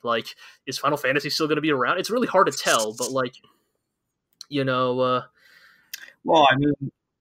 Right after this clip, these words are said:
Speaker 1: uh, but to get back to your question about, like, like, you know, Evangelion and, like, the meaning of, like, why something, like, blows up, I think that, like, you're right. Some of it is our in-,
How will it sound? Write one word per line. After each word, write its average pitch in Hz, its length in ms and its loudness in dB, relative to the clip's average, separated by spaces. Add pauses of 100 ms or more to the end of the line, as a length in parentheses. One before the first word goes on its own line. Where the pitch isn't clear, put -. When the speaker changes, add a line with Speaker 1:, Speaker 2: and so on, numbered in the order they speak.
(160)
Speaker 1:
uh, - 60 -2
but 220 120 4
to 214 60 -6
get 277 120 0
back 269 140 4
to 220 100 -10
your 214 160 -2
question 185 300 0
about, 139 220 4
like, 123 260 0 (260)
like, 135 300 0 (440)
you 151 120 -4
know, 113 180 -2
Evangelion 123 580 -2
and, 117 80 -6
like, 113 140 -6
the 120 60 -8
meaning 120 320 -8
of, 113 80 -8
like, 117 120 -6
why 113 200 -4
something, 117 340 -10
like, 107 180 -10
blows 107 360 -10
up, 123 220 -2
I - 80 -10
think 120 220 -12
that, 113 100 -8
like, 107 340 -8 (480)
you're 170 140 -4
right. 156 260 -2
Some 208 160 -2
of 220 100 0
it 208 140 0
is 165 460 0 (120)
our 151 240 6
in-, 151 160 -6